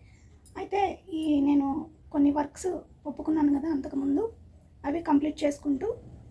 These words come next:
మా వారిని చూసుకుంటూ, హాస్పిటల్కి వెళుతూ వస్తూ ఉన్నాము. అయితే ఇవి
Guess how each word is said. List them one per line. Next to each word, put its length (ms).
మా 180
వారిని 300
చూసుకుంటూ, 480
హాస్పిటల్కి 640
వెళుతూ 280
వస్తూ 300
ఉన్నాము. 320
అయితే 120
ఇవి 120